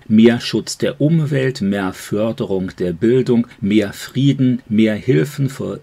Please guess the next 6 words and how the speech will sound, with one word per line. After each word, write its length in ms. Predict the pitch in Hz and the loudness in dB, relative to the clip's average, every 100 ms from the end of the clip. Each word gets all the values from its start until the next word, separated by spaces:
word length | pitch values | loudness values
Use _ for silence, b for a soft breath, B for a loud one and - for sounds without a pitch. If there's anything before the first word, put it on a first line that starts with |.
| 98 | -8
die 140 | 87 | -6
Wirtschaft, 640 | 98 117 - - 107 107 - | -4 -4 -6 -6 -6 -8 -16
für 320 | - - 92 87 | -10 -6 -4 -2
Rentner, 560 | 107 120 - 110 113 - | 0 0 -2 -4 -6 -6
Arbeitslose, 880 | 107 98 98 - - 104 101 90 95 | -6 -4 -6 -6 -8 -4 -4 -4 -8
Kinder 600 | - 110 98 95 98 | -6 -4 -2 -2 -4